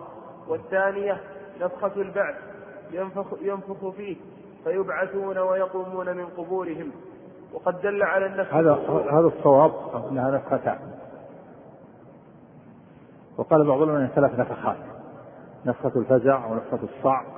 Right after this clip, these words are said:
Speaker 2: ونفخة البعث، والصواب أنهما نفختان، ونفخة الفزع ونفخة الصعق واحدة، لكنها نفخة طويلة يطولها إسرافيل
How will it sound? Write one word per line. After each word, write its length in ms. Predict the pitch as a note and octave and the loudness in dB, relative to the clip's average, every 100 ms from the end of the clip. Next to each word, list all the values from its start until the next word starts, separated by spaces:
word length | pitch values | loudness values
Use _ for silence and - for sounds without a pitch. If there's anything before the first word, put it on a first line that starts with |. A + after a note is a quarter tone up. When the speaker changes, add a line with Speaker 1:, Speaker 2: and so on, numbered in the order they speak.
| - - - - - A#2 | -16 -16 -18 -18 -12 -6
Speaker 2:
ونفخة 300 | A2+ - A#2 | -6 -4 -4
البعث، 540 | B2+ A2+ A2 G#2+ A#2 - - - - - - - - - - - - - - - - | -2 -4 -4 -4 -4 -4 -16 -18 -20 -20 -20 -20 -20 -20 -20 -20 -20 -20 -20 -12 -4
والصواب 480 | B2+ - D#3 E3+ D#3 | -4 2 6 6 6
أنهما 360 | D#3 C#3+ C#3+ | 2 2 4
نفختان، 520 | C#3 C#3 B2 A#2 G#2 A2 | 4 2 0 0 -2 -2
ونفخة 360 | A#2+ C3 C#3+ | -4 -4 -4
الفزع 320 | C3+ D3+ D3+ C3+ | -4 -2 2 2
ونفخة 280 | D3 D3+ C#3+ - | 2 0 -8 -2
الصعق 300 | F3 E3 D3+ | 0 2 2
واحدة، 340 | A2+ - - - - - - - - - - - - - - - - - - - - | 0 -2 -12 -14 -16 -18 -18 -20 -20 -20 -20 -20 -20 -20 -20 -20 -20 -20 -20 -20 -8
لكنها 380 | A#2+ C3 C#3+ C#3 | -4 -2 2 2
نفخة 480 | D#3+ - D3+ E3 D#3 - - - - - - - - - - - - - | 2 2 0 0 -2 -10 -16 -16 -18 -18 -20 -20 -20 -20 -20 -20 -14 2
طويلة 380 | B2+ C#3+ A2+ G2+ | 6 6 4 -2
يطولها 600 | A2 A2 C3 C#3 B2 B2 | -6 -2 2 4 4 0
إسرافيل 480 | - B2 A#2 A#2+ | 0 0 2 0